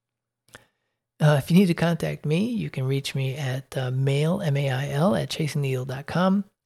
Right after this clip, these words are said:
And on the website, there's also links to tw-, uh, Twitter and Facebook. There's a big red donate button on the page and on the website. So if you feel like, uh, sending a few, uh, bucks my way, if you got, uh, anything out of this podcast.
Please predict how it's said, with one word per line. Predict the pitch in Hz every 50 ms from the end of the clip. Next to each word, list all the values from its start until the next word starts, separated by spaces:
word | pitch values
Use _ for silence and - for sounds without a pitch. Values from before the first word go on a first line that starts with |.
| _ _
And | - 185 143 143
on | 143 135
the | 139 135
website, | 139 147 151 147 - _ _ _ - - - 156 156 156
there's | - 147 139
also | 135 131 131 - 139
links | 131 127 131 135 131 135 - -
to | - - - - 120
tw-, | 127 - - - - - - -
uh, | - 135 123 123 139
Twitter | - - - 175 165 151
and | 147 143 147
Facebook. | - - - 127 123 - - - - - - - - _ _ _ _ _ _ _ - - - - - - - - -
There's | - 160
a | 147 143
big | 143 160 160 165
red | 165 160 160 143 135 131
donate | - 135 147 180 185 160 131 135
button | 135 127 135 139 127
on | 127 120 120
the | 123
page | - - - 139 151 160 170
and | 170 175 156 151
on | 139
the | 127 127
website. | 135 143 147 - - 233 247
So | - - 131
if | 127 -
you | -
feel | 127 - - - 135 131 123 127
like, | 123 123 123 131 - - - -
uh, | 131 123 123
sending | - - - 143 135 135 131
a | 127 131
few, | - - 131 127 123 123 127 135 - _ _ _ _ _ _ _ _ _ _ _
uh, | - 151 123 123
bucks | 127 131 139 - - -
my | 147 131
way, | 127 131 147 175 214 220
if | 175 - -
you | 135 131
got, | 135 - 127 131 139 - - - -
uh, | 135 127 120 120 - -
anything | - 143 135 135 - 139 131
out | 127 131 135
of | 135
this | 127 -
podcast. | - - 151 160 156 - 165 180 156 - -